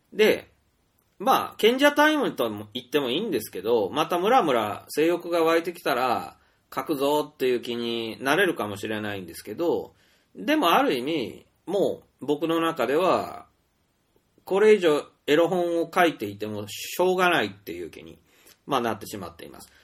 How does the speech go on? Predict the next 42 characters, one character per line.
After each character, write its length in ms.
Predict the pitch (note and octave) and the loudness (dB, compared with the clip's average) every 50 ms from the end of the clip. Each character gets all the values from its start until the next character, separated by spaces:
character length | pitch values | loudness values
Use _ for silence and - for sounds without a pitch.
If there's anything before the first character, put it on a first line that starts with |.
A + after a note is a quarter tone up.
| _ - | _ -2
た 80 | A#3+ | 2
だ 140 | A3+ G3+ D#3+ | 4 6 6
お 100 | E3+ F3 | 6 4
金 280 | F3+ A#3+ B3 B3 A#3+ A#3 | 4 4 4 4 4 4
に 40 | A3+ | 4
な 140 | A#3 A3+ | 4 4
り 80 | A3 G#3 | 4 4
そ 120 | A#3 A3+ | 4 2
う 20 | G3+ | 2
な 100 | F3+ D3+ | 2 2
の 80 | C#3 B2 | 2 2
は 120 | A2+ A2+ | 2 2
エ 40 | A2+ | 2
ロ 80 | A#2+ B2+ | 0 0
本 200 | C#3 C3 B2+ C3 | 0 -2 -4 -2
の 100 | C3+ C3+ | -2 -2
み 80 | C3 | -2
な 120 | A#2+ G#2 G2 | -4 -4 -6
の 140 | F#2+ F#2 | -8 -6
で、 380 | F#2+ A2+ A2+ G#2+ G#2 F#2+ F2+ - | -4 -2 -2 0 -2 -4 -6 -8
ま 320 | - B2+ C#3+ B2 G#2 F2+ - | -6 -4 -4 -4 -4 -4 -4
あ、 60 | - | -2
エ 40 | A#2+ | -2
ロ 100 | C3+ C3+ | 0 0
本 180 | C#3+ C#3+ C#3 C3+ | -2 -2 -4 -6
を 60 | B2+ | -6
続 200 | - D3+ C#3+ C#3+ | -6 -8 -6 -2
け 100 | C#3+ D#3+ | -2 -2
た 100 | D3+ C#3+ | 0 0
方 160 | C3 D3+ C#3 A#2+ | 0 0 2 2
が 140 | A2+ A2+ | 0 -2
い 60 | B2 C3 | -2 -4
い 20 | |
ん 100 | B2 A#2 | -4 -4
で 120 | A2 G#2 | -4 -4
し 100 | G#2 A#2+ | -2 -2
ょ 60 | A2 G2+ | -4 -4
う 60 | G2 | -6
け 80 | F#2+ | -8
れ 100 | F#2+ F2 | -8 -8
ど 120 | F2+ G#2+ C#3 | -8 -8 -6
も、 340 | F3 G3 E3 A2 - - | -4 -4 -4 -4 -6 -8